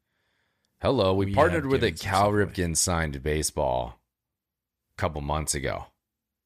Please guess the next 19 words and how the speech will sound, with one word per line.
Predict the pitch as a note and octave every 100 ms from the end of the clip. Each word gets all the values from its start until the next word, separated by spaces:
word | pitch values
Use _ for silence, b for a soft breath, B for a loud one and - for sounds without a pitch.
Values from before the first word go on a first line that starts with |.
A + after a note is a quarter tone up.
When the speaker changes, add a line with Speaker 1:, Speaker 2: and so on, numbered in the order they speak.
| _ _ _
Speaker 1:
and | D2+
gave | D2+
Speaker 2:
Gave | D#2 F#2
away | D2+
Speaker 1:
that | C#2+
Speaker 2:
a |
Cal | C2+ G#2+
Speaker 1:
away. | A2
Speaker 2:
Ripken | A2
signed | - G2+ F#2
baseball. | G2 F#2+ G2+
Have | F#2+ F#2+
given | G#2+ G2 G2
multiple | F2 G2 G#2+ G#2+ G#2
jerseys | F#2 F#2+ G2 G2 G2+
away, | G2+ F#2 F#2 F#2 F2+ F2+ - _ _ _ _ _ _ _ _ -
decals, | F2 G#2 F#2+ G#2 F#2+ F2+ F2 F2 D#2+ - - - _ _ _ _ _ _ -
phone | - - F2+ F#2 F#2
cases. | F#2 F2+ - F2+ F2 E2+ D#2+ - -